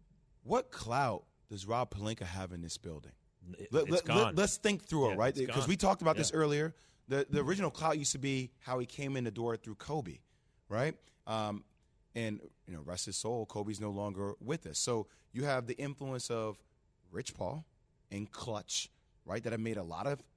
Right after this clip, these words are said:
Speaker 1: moves.
Speaker 2: Yep.
Speaker 1: You have LeBron James, potentially the greatest player to ever play the game of basketball with Michael Jordan, making decisions, right? You have Jeanie Buss, the influence of Kurt and Linda Rambis. You have a lot of moving parts around here.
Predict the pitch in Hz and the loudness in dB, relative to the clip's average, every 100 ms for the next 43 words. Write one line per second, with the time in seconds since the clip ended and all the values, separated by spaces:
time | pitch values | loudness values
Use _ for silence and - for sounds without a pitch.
0 | _ - 101 120 117 190 - - - 127 | _ -6 0 2 2 0 -4 -8 -10 -12
1 | - 120 104 98 120 143 139 120 117 139 | -4 -4 -2 -4 -2 -2 -2 -2 -2 -4
2 | 170 - _ - 123 143 110 92 110 131 | -8 -10 _ -14 -10 -6 -6 -4 -4 -6
3 | - 101 110 143 143 _ _ _ - 110 | -12 -10 -10 -10 -12 _ _ _ -14 -12
4 | 123 - - 113 131 - 101 131 90 73 | -14 -16 -14 -12 -12 -10 -10 -10 -12 -12
5 | 117 - 139 147 117 143 - - 110 85 | -10 -8 -6 -6 -6 -8 -12 -8 -8 -6
6 | 85 107 185 - _ _ _ _ - 135 | -8 -8 -10 -14 _ _ _ _ -4 -4
7 | 151 139 135 - 80 120 175 - - _ | -2 -4 -2 -2 -2 -4 -6 -8 -12 _
8 | _ - 120 156 139 127 101 _ - 131 | _ -6 -4 0 2 0 -2 _ -8 -2
9 | 160 143 107 156 - - - _ _ - | 0 0 0 0 0 -4 -8 _ _ -6
10 | 143 139 147 131 - 107 _ _ - - | -4 -2 -2 -2 -4 -8 _ _ -12 -4
11 | 151 - 131 113 104 127 127 101 92 101 | -4 -2 -4 -2 -2 -2 -2 -4 -4 -4
12 | 135 - 143 120 127 143 165 170 175 175 | -2 -2 0 0 2 6 8 8 8 8
13 | 165 165 165 165 160 190 196 - 127 113 | 4 2 2 -2 2 2 2 0 0 0
14 | 104 104 127 | 0 -2 -4